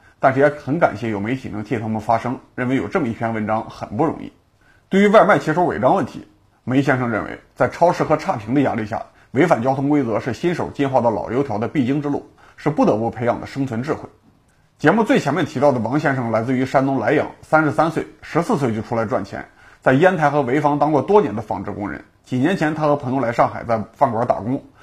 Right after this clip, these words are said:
中间回过一次山东，最终他二零一八年再次选择来上海，现在给饿了么当外卖员。王先生算是这个行业的顶尖人物，但是接受采访的时候还是有点不好意思，他也解释了自己无视交通规则的理由，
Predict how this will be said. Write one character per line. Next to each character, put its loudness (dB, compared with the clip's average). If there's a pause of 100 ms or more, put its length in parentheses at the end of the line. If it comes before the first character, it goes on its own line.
(180)
中 2
间 6
回 -2
过 4
一 -2
次 -8
山 -4
东， -8 (500)
最 4
终 0
他 2
二 6
零 4
一 4
八 8
年 -2
再 2
次 -8
选 -6
择 -4
来 -4
上 -6
海， -14 (140)
现 -2
在 -2
给 -6
饿 0
了 -2
么 -8
当 -4
外 0
卖 -6
员。 -10 (580)
王 4
先 4
生 2
算 4
是 2
这 0
个 -2
行 -6
业 -2
的 -2
顶 -6
尖 4
人 -4
物， -12 (160)
但 4
是 0
接 -2
受 0
采 4
访 0
的 -16
时 -10
候 -2
还 0
是 -2
有 -2
点 -6
不 -6
好 -10
意 -8
思， -16 (140)
他 2
也 4
解 -4
释 -6
了 2
自 -2
己 -4
无 -6
视 -4
交 -2
通 -4
规 -4
则 -2
的 -2
理 -2
由， -8